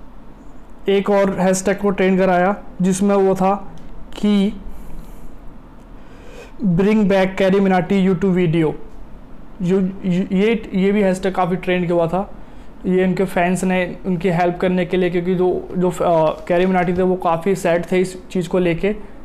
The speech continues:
तो, तो इसके बाद जो विवाद होने के बाद जो अभी जो कुछ था, जैसे कि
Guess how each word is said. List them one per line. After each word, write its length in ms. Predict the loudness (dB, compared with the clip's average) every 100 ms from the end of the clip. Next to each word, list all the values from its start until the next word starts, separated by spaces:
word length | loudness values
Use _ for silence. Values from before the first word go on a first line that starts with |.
| -16 -16 -16 -16 -18 -12 -6
तो, 140 | -6 -8 -16 -16 -14 -12 -12 -12 -14 -14 -16 -6 0
तो 200 | 0 0
इसके 320 | -2 0 2
बाद 400 | 4 4 4 4
जो 120 | 4
विवाद 460 | 4 4 2 2 -2
होने 360 | -4 0 0
के 100 | 0
बाद 420 | 0 2 2 2
जो 280 | 2 2 0 -10 -18 -18 -16 -12 -2
अभी 260 | 0 2 2
जो 100 | 2
कुछ 220 | 0 0
था, 380 | 2 2 0 -4 -16 -18 -12 -2
जैसे 260 | 0 0 0
कि 360 | 0 -2 -2